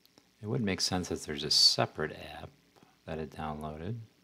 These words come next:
But, uh, I'll look anyways here. No, that doesn't make any sense. Why? No.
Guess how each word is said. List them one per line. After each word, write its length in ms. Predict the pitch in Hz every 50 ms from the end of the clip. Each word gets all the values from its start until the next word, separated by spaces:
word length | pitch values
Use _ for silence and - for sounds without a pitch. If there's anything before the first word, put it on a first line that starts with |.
| _ _ _ _ _ _ _ _ _ _ _ _ _ _ _ _ _ _ _ _ _ _ _ _ _ _ _ _ _ _ -
But, 180 | 87 82 80 - - - - - 87
uh, 300 | 85 85 85 85 87 85
I'll 160 | 85 82 82
look 240 | 87 85 - - 87
anyways 560 | 85 85 80 80 80 80 80 80 80 - -
here. 960 | - - 82 80 80 82 82 82 82 82 82 85 82 82 85 85 82 80 78 - - - _ _ _ _ _ _ _ _ _ _ _ _ _ _ _ _ _ _ _ _ _ _ _ _ _ _ 73
No, 640 | 73 71 67 69 71 71 73 73 73 73 73 73 73
that 140 | 73 76 73
doesn't 200 | - - - -
make 180 | - 80 - -
any 100 | 92 85
sense. 380 | - - - 95 87 - - - -
Why? 100 | - 92 87 82 80 71 -
No. 120 | - -